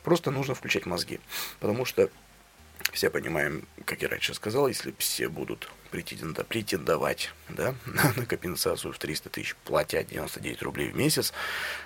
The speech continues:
ну, я не знаю, какой должен быть капитал у страховой <laughs> компании только вот на это, да, что-то жесть какая-то. Ну, в общем, она прикладывает скриншот, что нам обещает, а, банк. А вот Сберстрахование, все, продукты,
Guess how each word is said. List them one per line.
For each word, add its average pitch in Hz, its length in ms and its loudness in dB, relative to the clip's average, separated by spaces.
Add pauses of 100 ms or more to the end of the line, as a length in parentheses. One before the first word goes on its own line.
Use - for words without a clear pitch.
ну, 60 180 -2
я 60 220 0
не 92 120 2
знаю, 127 300 4
какой 76 280 -4
должен - 240 -2
быть - 140 -6
капитал - 460 2
у - 60 -2
страховой - 420 2
<laughs> - 20 -10
компании 147 540 6
только 107 420 6
вот - 200 -2
на 69 120 4
это, 64 300 4
да, - 160 6 (520)
что-то - 420 2
жесть - 260 -2
какая-то. - 440 -2 (400)
Ну, 185 140 2
в 202 60 4
общем, - 340 2 (880)
она 131 240 4
прикладывает 76 520 0
скриншот, 82 720 4 (180)
что - 240 4
нам 143 200 4
обещает, 85 640 2 (140)
а, 55 220 -6
банк. 50 400 -4 (260)
А - 120 -4
вот - 260 -6 (140)
Сберстрахование, - 920 0
все, 165 320 -2
продукты, - 580 -2